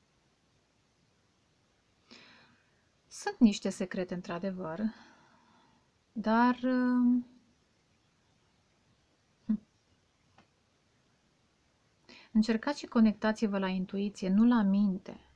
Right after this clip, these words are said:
da? Nu la mental. Lucrați-vă intuiția, de-aia și spune, "Iubește ceea ce ești."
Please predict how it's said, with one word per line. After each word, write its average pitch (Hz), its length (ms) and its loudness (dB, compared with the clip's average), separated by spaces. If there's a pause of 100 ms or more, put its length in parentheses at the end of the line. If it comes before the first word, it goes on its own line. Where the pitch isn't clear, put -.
(360)
da? 208 260 -6
Nu 220 140 4
la 262 160 4
mental. 196 580 2
Lucrați-vă 233 680 0
intuiția, 202 680 -2
de-aia 233 340 0
și 220 160 -8
spune, 208 600 -6 (720)
"Iubește 220 480 0
ceea 226 320 -4
ce 220 160 -10
ești." 214 640 -8